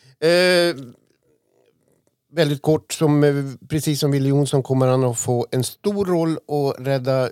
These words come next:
eh, J tjugo-kontraktet. Eh, har en uppsida, gör massor med poäng i juniorlaget. Eh, bra ledare,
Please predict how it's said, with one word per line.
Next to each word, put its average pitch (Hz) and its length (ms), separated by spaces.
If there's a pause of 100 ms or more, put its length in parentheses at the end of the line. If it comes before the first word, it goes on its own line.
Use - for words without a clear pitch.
eh, 127 400 (280)
J 127 260
tjugo-kontraktet. 123 1200 (460)
Eh, 135 320
har 143 240
en 147 160
uppsida, 139 460
gör 131 280
massor 139 500
med 135 180
poäng 131 260
i 131 40
juniorlaget. 131 920
Eh, 127 240 (300)
bra 143 480
ledare, 131 720